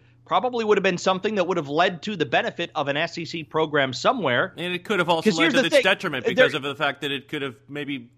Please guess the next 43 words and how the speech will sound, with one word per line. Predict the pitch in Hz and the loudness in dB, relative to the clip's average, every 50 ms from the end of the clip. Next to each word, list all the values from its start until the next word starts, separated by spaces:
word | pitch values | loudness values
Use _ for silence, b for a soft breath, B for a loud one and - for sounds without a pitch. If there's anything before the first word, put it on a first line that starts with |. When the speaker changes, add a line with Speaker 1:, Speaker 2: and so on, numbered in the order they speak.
| _ _ _ | _ _ _
Speaker 2:
brought | - 151 - 143 - | -6 -4 -4 -4 -6
them | - 147 175 160 | -6 -8 -6 -6
a | 151 | -6
show | - - 165 151 | -6 -6 -6 -8
cause | 147 - - - 151 151 160 143 156 | -8 -8 -4 -2 -2 0 -2 -2 -6
or | 147 | -8
violations | 131 147 151 151 143 143 147 151 151 151 - 147 120 | -4 -2 -2 -2 -2 -2 -4 -8 -8 -8 -10 -12 -12
or | 113 104 | -12 -12
something | 113 104 - 104 101 | -14 -14 -14 -14 -14
along | 101 101 101 101 | -12 -12 -10 -2
Speaker 1:
How | - 320 339 | 2 4 4
Speaker 2:
those | 349 339 | 4 4
Speaker 1:
would | 349 339 | 2 0
it | 320 320 | -2 -4
Speaker 2:
lines. | 302 277 | -8 -10
Speaker 1:
have | - _ - | -10 _ -8
brought, | 262 254 294 | -6 -4 -2
how | 240 214 214 247 285 | 0 0 2 2 0
would | 311 311 302 | 0 -4 -10
it | 269 | -10
have | 247 208 185 | -12 -12 -6
brought | - 262 254 233 233 - 220 | -2 0 0 0 0 -2 -4
a | 190 190 | -6 -6
new | 190 190 185 190 214 226 226 220 220 - | -6 -6 -6 -6 -4 -4 -6 -6 -8 -10
university | 170 160 196 190 170 165 180 180 - - 147 123 120 | -8 -6 -6 -4 -4 -2 -4 -4 -4 -6 -6 -4 -4
a | |
show | 120 - 160 143 | -4 -2 -2 -2
cause | 127 131 147 147 117 95 92 101 - | -2 -2 0 0 0 0 -2 -6 -14
for | - 104 | -16 -14
the | 104 98 | -16 -10
stuff | - - 123 - - | -6 -6 -6 -6 -6
he | 107 | -10
did | 104 110 98 | -10 -10 -8
at | 92 98 | -6 -6
Ole | 98 92 | -6 -6
Miss? | 92 90 - _ | -8 -10 -14 _
How, | _ - - - - | _ -10 -8 -8 -8
I, | 123 123 - _ _ - | -10 -10 -12 _ _ -4
I | 123 123 | -2 0
mean, | 123 127 120 117 120 B B B B B | 0 0 0 -2 -4 B B B B B
uh, | - 220 220 - | 4 4 6 6
onto | 208 240 269 240 - 185 156 | 4 4 4 2 -2 -4 -4
him, | - 240 339 339 302 247 190 | -4 -4 -6 -6 -8 -8 -10